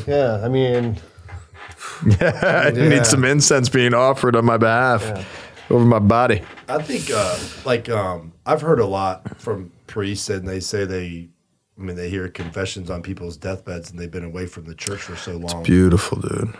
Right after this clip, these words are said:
Speaker 3: And, and I, I look at that mercy, the
Speaker 2: Mm.
Speaker 3: mercy that God shows them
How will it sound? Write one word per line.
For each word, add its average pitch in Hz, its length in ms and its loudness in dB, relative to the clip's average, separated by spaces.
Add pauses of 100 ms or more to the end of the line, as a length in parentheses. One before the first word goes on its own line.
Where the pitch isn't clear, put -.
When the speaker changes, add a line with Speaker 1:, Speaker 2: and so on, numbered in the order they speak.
(120)
Speaker 3:
And, 95 420 -8 (100)
and 98 240 -8
I, 110 220 0 (180)
I 110 200 0
look 156 240 2
at 82 320 -2
that 104 320 0
mercy, 151 680 -2 (240)
the 98 60 6
Speaker 2:
Mm. 90 160 8
Speaker 3:
mercy 113 300 2
that 101 220 -4
God 104 280 -2
shows 110 400 -2
them 113 380 -4